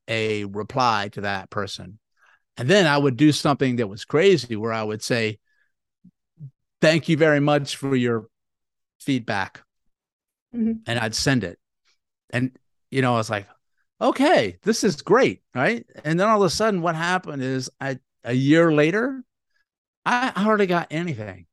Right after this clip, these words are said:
Speaker 1: that
Speaker 2: Mm-hmm.
Speaker 1: started to show up in my, in my universe at all, because I just wasn't giving it the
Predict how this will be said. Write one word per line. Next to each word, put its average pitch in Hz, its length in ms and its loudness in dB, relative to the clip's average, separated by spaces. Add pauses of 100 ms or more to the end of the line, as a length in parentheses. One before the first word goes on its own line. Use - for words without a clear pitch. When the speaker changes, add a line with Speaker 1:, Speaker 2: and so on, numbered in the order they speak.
(300)
Speaker 1:
that 185 60 -12
Speaker 2:
Mm-hmm. 123 120 -2
Speaker 1:
started 120 380 0
to 113 80 -4
show 127 280 0
up 123 300 0
in 143 180 0
my, 127 480 0
in 147 200 -4
my 123 200 -2
universe 117 720 -2
at 107 120 -4
all, 127 340 -2
because 156 340 0
I 156 60 2
just 175 160 2
wasn't 160 320 2
giving 139 360 0
it 131 200 -6
the 127 380 0